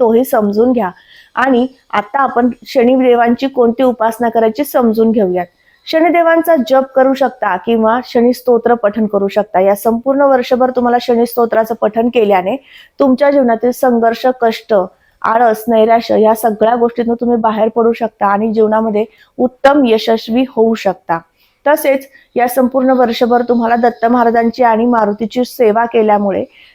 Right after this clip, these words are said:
नक्कीच तुमच्या जीवनामधील पती पत्नींमधील संबंधांमध्ये मतभेद, कलह असतील तर ते सुद्धा कमी होण्यासाठी मदत होऊ शकते.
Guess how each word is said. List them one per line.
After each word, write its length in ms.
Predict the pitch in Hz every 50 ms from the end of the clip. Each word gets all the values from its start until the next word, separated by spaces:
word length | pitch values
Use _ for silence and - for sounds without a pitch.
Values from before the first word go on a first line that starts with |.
| _ _ -
नक्कीच 400 | 214 220 214 220 262 269 269 -
तुमच्या 280 | 254 226 214 226 226
जीवनामधील 560 | 226 233 226 220 220 214 214 220 208 220 233 247 - _ _ _ - -
पती 220 | 226 226 - 294
पत्नींमधील 640 | 277 302 277 277 - 269 277 269 269 262 233 254 262
संबंधांमध्ये 1000 | 262 - 269 240 226 220 226 226 226 226 220 226 226 233 233 226 220 190 196 214 - _ _ _ _ _ _ _ _ -
मतभेद, 460 | 226 240 240 - 269 247 254 254 254 254 -
कलह 280 | 254 233 226 226 254 277
असतील 340 | 277 262 269 - 233 226 233
तर 60 | 294 233 -
ते 100 | 240 247
सुद्धा 220 | - 240 226 262
कमी 300 | 262 262 269 254 233 240
होण्यासाठी 540 | 254 247 233 220 220 226 - 233 214 - 302
मदत 360 | 311 294 277 247 247 240 240
होऊ 200 | 233 214 196 190
शकते. 440 | 196 - 196 190 190 - 175 170 180